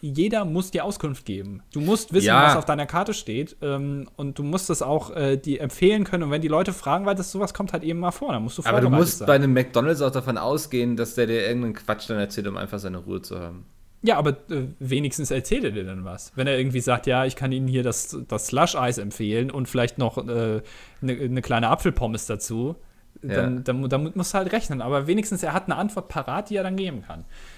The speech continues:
Speaker 1: Ähm, und wenn du halt nur Schnitzel und Currywurst verkaufst, dann sagst du halt eben, „Ja, ich kann Ihnen, weiß ich nicht, einen, einen Curryschnitzel anbieten.“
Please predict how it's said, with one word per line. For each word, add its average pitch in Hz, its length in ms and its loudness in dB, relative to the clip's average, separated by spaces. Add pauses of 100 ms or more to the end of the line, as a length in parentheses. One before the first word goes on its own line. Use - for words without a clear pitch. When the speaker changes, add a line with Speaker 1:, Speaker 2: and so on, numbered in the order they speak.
(180)
Speaker 1:
Ähm, 127 200 -4
und 139 100 -4
wenn 160 140 0
du 160 80 0
halt 156 100 0
nur 156 80 -6
Schnitzel 180 340 -4
und 135 140 -2
Currywurst 156 480 2
verkaufst, 117 440 -2
dann 131 60 -2
sagst 135 220 -2
du 147 40 -2
halt 143 100 0
eben, 139 260 -2
„Ja, 123 280 -2
ich 135 120 -12
kann 143 180 -2
Ihnen, 135 360 -2
weiß 135 160 0
ich 120 100 -4
nicht, 110 180 -6
einen, 104 180 -4
einen 110 200 -6
Curryschnitzel 160 640 -2
anbieten.“ 95 480 -10